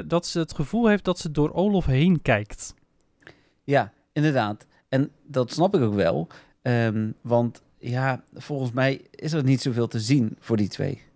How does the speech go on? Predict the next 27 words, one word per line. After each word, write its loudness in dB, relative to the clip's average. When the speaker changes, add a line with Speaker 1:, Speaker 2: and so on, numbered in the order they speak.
Speaker 1:
Hmm, 0
nee, 0
ja, 4
nee, -2
dat -2
snap 0
ik -4
inderdaad. 0
Ja, 2
je, -2
je -2
ziet 0
misschien 0
al 2
wel 2
geen 0
liefde -2
meer 2
in 0
de 2
ogen. 2
Dat, -8
dat -10
weet 2
ik -4
niet 0
natuurlijk. -2